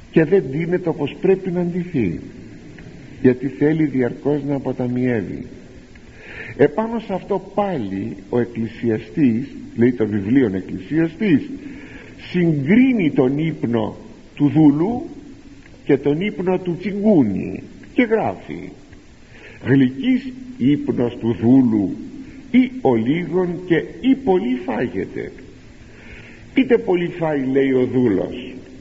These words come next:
είτε λίγο φάει, καλόν ύπνον κάνει. Και το εμπλησθέντη του πλουτίσε, εκείνος ο οποίος θέλει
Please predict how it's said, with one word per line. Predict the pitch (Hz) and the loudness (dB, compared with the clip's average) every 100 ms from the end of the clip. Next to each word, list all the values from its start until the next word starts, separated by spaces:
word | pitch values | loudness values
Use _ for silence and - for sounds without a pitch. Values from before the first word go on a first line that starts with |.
| - - - - - - | -20 -20 -20 -20 -20 -4
είτε | - 247 214 | 2 4 4
λίγο | 180 165 123 113 | 4 4 4 0
φάει, | - 269 277 254 240 - - - - - - - | 0 0 0 -4 -8 -12 -18 -20 -20 -20 -20 -4
καλόν | 233 233 240 208 | 0 2 2 0
ύπνον | 170 113 120 110 | -6 -4 -6 -4
κάνει. | 98 92 82 - - - - - - - - - - - - - - - - - - | -4 -4 -10 -14 -20 -20 -20 -20 -20 -20 -20 -20 -20 -20 -20 -20 -18 -16 -16 -8 2
Και | 143 | 4
το | - 127 | 4 2
εμπλησθέντη | 127 127 113 120 123 - 156 214 226 175 165 | 2 2 0 0 -2 -2 2 2 2 -2 -2
του | - 139 | 2 2
πλουτίσε, | 135 139 131 185 175 - - 104 - - - - - - - - - - | 6 4 4 -2 -6 -6 -6 -4 -6 -12 -20 -20 -20 -20 -20 -20 -6 0
εκείνος | 113 151 160 156 | 2 4 4 4
ο | 151 | 2
οποίος | 135 131 180 185 143 117 - - - - - | 2 0 -2 2 4 4 -2 -16 -18 -20 -2
θέλει | 175 196 160 131 120 110 | 2 2 2 2 2 0